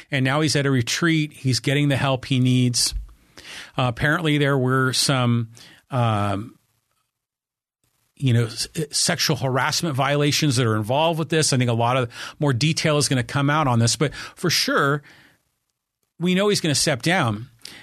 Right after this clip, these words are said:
And now people are saying, "How are we gonna replace him?" And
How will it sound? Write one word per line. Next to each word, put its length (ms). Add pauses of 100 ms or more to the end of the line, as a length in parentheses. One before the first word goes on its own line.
(160)
And 360
now 180
people 260
are 80
saying, 320
"How 220
are 60
we 80
gonna 140
replace 480
him?" 200
And 300